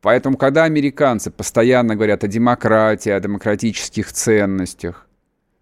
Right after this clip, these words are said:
они укрепляют свой собственный национальный миф. Они укрепляют свою собственную национальную идеологию. И мы, включаясь в этот диалог, играя по этим правилам,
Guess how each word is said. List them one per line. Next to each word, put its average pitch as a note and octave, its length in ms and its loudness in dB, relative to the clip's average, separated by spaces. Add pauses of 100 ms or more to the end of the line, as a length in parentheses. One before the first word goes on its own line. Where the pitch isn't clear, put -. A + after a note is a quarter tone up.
они A2+ 260 4
укрепляют B2+ 720 0
свой C3 380 0
собственный A2+ 1080 -2
национальный G#2 800 0
миф. G#2+ 480 0 (720)
Они A2 260 2
укрепляют A#2+ 720 2
свою G#2 340 -2
собственную B2+ 720 0
национальную G#2+ 880 0
идеологию. G2+ 960 2 (1500)
И G2 120 -2
мы, E3+ 420 2
включаясь G#2+ 720 0
в G2+ 80 -4
этот F2+ 260 0
диалог, F#2 680 -2
играя G2 440 2
по F#2+ 200 0
этим E2+ 340 -2
правилам, D2 600 -4